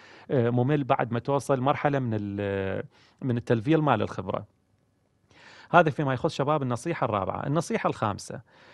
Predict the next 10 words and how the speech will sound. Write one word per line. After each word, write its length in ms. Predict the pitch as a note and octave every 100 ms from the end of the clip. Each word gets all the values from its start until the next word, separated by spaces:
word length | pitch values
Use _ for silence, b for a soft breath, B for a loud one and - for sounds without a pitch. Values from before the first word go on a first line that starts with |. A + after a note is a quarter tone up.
| B B
آه، 400 | C#3 B2+ B2+ -
أفضل 520 | - A3+ D#3+ A2+ F#2+ - G#3+
أنه 240 | B2+ B2
أول 400 | - F#3+ D3+ B2
شيء 360 | - A2 - A2
تزيدون 480 | - A#2+ G#2+ C#3+
أو 160 | A#2+ A#2
تمكسون 520 | - A2+ A#2+ - D#3
الخبرة 380 | B2+ - D3 C#3+
مالته 460 | C#3 C#3 - C3+